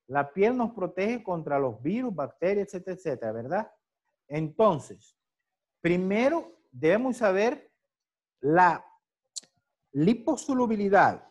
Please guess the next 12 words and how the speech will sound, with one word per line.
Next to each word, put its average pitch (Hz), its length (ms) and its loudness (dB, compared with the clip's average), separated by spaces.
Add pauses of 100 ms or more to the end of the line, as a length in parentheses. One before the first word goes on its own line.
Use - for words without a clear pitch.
(520)
es 104 100 -14
decir, 135 460 -2
los 117 360 -2
lípidos. 131 920 -2 (760)
Recordemos 127 520 0
bioquímica, 156 760 -2 (420)
que 123 120 0
tenemos 151 400 0 (160)
tres 156 240 4
macromoléculas 160 640 2
fundamentales, 147 680 0
lípidos, 160 800 -4